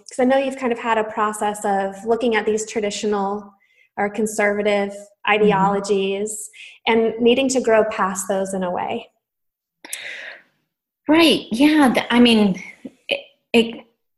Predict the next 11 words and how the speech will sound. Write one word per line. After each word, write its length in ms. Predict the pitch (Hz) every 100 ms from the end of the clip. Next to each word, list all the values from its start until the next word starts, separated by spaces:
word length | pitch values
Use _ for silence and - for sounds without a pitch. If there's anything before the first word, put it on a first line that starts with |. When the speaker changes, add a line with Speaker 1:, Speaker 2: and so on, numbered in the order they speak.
| _ _
Speaker 2:
it's 220 | 214 208
funny. 640 | - 262 254 208 160 156 -
I 140 | - 196
have 460 | 208 202 190 175 -
a 160 | 190
friend 520 | - 330 349 180 156 160
who, 680 | - 202 190 180 175 170 170 - - _ _ _ -
uh, 280 | 180 170 170 175
took 220 | 277 277
me 100 | 262
to 160 | 262